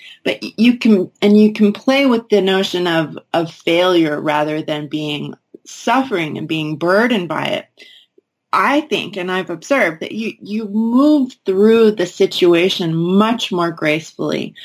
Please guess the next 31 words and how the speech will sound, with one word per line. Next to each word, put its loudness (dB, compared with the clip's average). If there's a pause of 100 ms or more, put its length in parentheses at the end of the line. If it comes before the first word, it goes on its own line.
(140)
It's -2
much 2
easier 2
to -6
integrate -2
the -4
lessons -2
that -6
are -2
being -2
presented, 0
and 0
it's -8
much -2
easier 2 (360)
to 2
begin 0
again 0
when -4
you -6
realize -2
that -8
y-, -12 (240)
you're -4
only 2
ever -2
playing -4
with -12
any -2
given -4
opportunity. -8